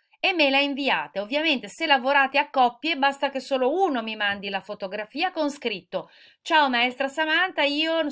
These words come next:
per esempio sono Lorenzo, ho lavorato con Achille", quindi vale per tutti e due. Se invece me la mandate da soli, mi scrivete solo voi.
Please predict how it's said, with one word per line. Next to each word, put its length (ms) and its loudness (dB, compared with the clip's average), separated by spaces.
per 100 -6
esempio 280 -10
sono 280 -4
Lorenzo, 760 2
ho 140 8
lavorato 600 4
con 200 0
Achille", 720 -4
quindi 640 -4
vale 380 4
per 180 -2
tutti 280 -6
e 80 0
due. 420 -8
Se 160 -10
invece 360 -2
me 100 -8
la 100 -6
mandate 540 -6
da 140 2
soli, 600 -2
mi 80 -8
scrivete 540 -8
solo 340 -6
voi. 380 -12